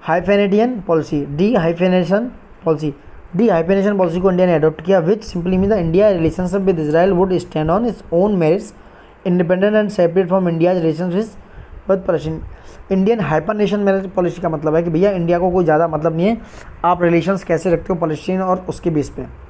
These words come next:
क्योंकि India's relations with Palestine के base पे। ये Israel का खुद का अपना married था, independent था, demarried था, separate relations थी। After मैथ कुछ देखा था तो recent violence between Israel and Palestine, ये जो हमास ने किया, India at U N reiterated its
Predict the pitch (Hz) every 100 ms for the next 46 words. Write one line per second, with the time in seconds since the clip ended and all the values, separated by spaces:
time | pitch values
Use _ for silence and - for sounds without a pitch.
0 | - 180 190 180 180 196 175 170 180 180
1 | 185 180 151 - 165 170 160 139 - -
2 | - - - - - - - 208 202 185
3 | 180 175 185 165 160 196 185 175 165 175
4 | 190 165 170 170 185 170 160 165 170 180
5 | 165 165 165 160 185 175 - 151 170 185
6 | - 165 151 131 143 123 143 151 - -
7 | - - - - - - 165 - 240 220
8 | 202 214 190 175 175 196 196 160 214 226
9 | 196 170 165 185 180 185 190 165 180 175
10 | 165 147 - 190 180 170 160 139 160 165
11 | 185 156 165 233 254 - - - - -
12 | 165 175 214 220 190 170 165 180 202 208
13 | 170 170 165 170 175 214 185 180